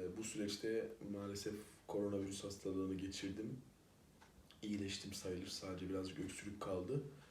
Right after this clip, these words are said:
Aa, hasta olmadan da önce, e, kanalda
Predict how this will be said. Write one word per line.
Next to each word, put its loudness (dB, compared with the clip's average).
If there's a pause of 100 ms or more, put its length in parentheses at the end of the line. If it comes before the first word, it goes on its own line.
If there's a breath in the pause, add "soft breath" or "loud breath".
(720 loud breath)
Aa, 4
hasta 2
olmadan 8
da 6
önce, 4
e, 2 (460)
kanalda 4